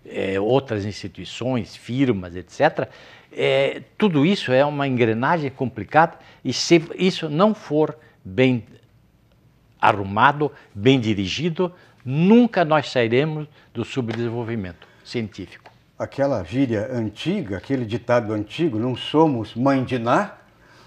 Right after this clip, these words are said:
Speaker 1: Hum.
Speaker 2: mas prever o futuro do Brasil, professor, é difícil prever o futuro do Brasil com essa deficiência toda, quer dizer, essa falta de, de, de investimento,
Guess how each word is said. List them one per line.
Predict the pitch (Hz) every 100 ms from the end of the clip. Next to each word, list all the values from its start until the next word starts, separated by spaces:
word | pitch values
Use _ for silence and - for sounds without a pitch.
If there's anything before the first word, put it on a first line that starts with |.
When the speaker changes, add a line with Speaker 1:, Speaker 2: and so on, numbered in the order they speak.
| -
Speaker 1:
Hum. | 135
Speaker 2:
mas | 160 170 - - - - _ -
prever | 185 160 139 131 196 226 -
o | 160
futuro | - 143 - 165 196
do | 156
Brasil, | 135 120 101 160
professor, | 175 113 107 90 92 80 _ _ _ _ _ _ _ -
é | 104
difícil | 113 107 - 135 107 - 110
prever | 90 123 107 113 147
o |
futuro | - 120 - 135
do | 117
Brasil | 110 104 87 135 151
com | 127 113 98 85 - _ _ _ -
essa | 110 131 120
deficiência | 120 127 113 - 147 - 113
toda, | - - 151 160 110
quer | 95 92
dizer, | 107
essa | - -
falta | - 135 156 160 123
de, | 95 101
de, | 90 104
de | 87
investimento, | 117 123 - - 104 139 165 -